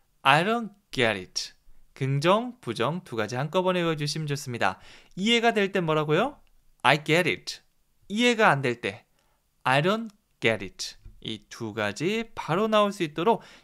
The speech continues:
입으로 연습해 주세요. 여덟 번째 보면요, "계산서 좀 가져다 주시겠어요?" 라고 말하고 있습니다. 이제 다 먹고 계산서를 받아서 이제 계산을 해야겠죠. 우리나라에서는 그냥 가지고 가서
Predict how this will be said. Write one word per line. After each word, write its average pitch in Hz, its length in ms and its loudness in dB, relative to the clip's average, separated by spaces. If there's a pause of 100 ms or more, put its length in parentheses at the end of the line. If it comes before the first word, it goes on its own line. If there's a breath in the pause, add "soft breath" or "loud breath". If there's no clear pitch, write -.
입으로 190 420 0
연습해 117 360 -2
주세요. 107 500 -4 (1080 soft breath)
여덟 214 480 2
번째 208 400 -2
보면요, 151 520 -4 (160)
"계산서 220 680 -2
좀 214 360 -4
가져다 151 600 -4
주시겠어요?" 151 1000 -8
라고 151 400 -4
말하고 120 360 -6
있습니다. 107 540 -8 (460 loud breath)
이제 120 280 -6
다 151 300 -4
먹고 139 560 0
계산서를 160 640 -4
받아서 131 320 -2
이제 110 200 -6
계산을 180 520 -8
해야겠죠. 139 800 -8 (400 soft breath)
우리나라에서는 185 760 -2
그냥 175 220 -6
가지고 156 400 -8
가서 151 400 0